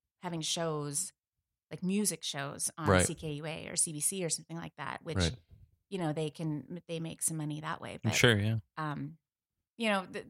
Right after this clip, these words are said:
Speaker 1: the C J S W is definitely a, like, a for the love of it.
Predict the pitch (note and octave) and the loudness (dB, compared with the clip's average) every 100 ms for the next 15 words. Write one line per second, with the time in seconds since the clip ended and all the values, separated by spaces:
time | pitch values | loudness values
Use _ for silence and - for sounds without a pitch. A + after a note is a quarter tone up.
0 | - G#3 - A3+ A3 G3+ F3 E3+ E3 F3+ | -4 2 4 4 2 2 0 0 0 0
1 | - F3 - D#3 D3 - D3 D3 - C#3+ | -4 -6 -6 -6 -8 -8 -10 -10 -12 -10
2 | - - - - - F2 | -10 -12 -12 -12 -16 -16